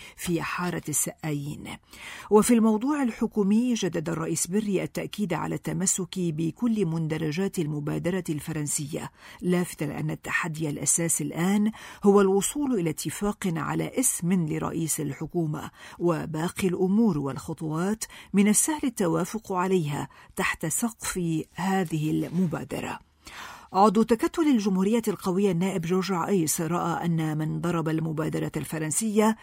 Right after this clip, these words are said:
اتجه في الوقت عينه إلى ترسيم الحدود، واعتبر أن الصفقة بين الثنائي الشيعي وأمريكا قد تمت.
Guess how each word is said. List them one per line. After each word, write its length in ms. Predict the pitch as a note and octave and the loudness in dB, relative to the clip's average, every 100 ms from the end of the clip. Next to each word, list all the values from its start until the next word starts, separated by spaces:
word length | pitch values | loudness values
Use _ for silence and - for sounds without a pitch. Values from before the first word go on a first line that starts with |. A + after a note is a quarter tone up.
| - - - | -18 -6 2
اتجه 540 | G#3+ D#4+ D#4 B3+ B3 | 4 4 2 2 2
في 120 | A#3+ | 2
الوقت 320 | A3 A#3 - | 0 0 0
عينه 440 | A3 G3 G#3 G#3+ G3 | -2 2 4 4 4
إلى 220 | F#3+ E3+ | 2 0
ترسيم 460 | D#3 D#3 - G3 F3 | -2 -2 0 0 0
الحدود، 640 | D3+ - C#3+ D3+ D3+ - - - - | -2 -4 -4 -4 -6 -12 -14 -20 -2
واعتبر 720 | E3+ D#3+ E3 F#3+ E3 D#3 D#3 | 0 0 -2 -2 0 -2 -2
أن 100 | D3+ | -4
الصفقة 640 | D#3 - G#3+ - F3+ D#3 | -4 -2 -4 -4 -4 -4
بين 200 | D3+ D#3+ | -4 -4
الثنائي 600 | D#3 - E3+ D#3+ D#3 F3 | -4 -4 -4 -2 -4 -4
الشيعي 600 | E3+ - E3 D3+ G#3 F3 | -2 -2 -4 -2 -2 -2
وأمريكا 920 | D3 D3+ D3+ - D3+ F3+ G3 - F#3 E3+ - - | -4 -4 -6 -4 -2 2 0 2 -2 -2 -12 -18
قد 540 | - E3 D3+ E3 D#3+ - | -4 -4 -2 -4 -4 -4
تمت. 640 | - E3+ D3+ C#3+ _ - | -2 -2 -2 -8 _ -8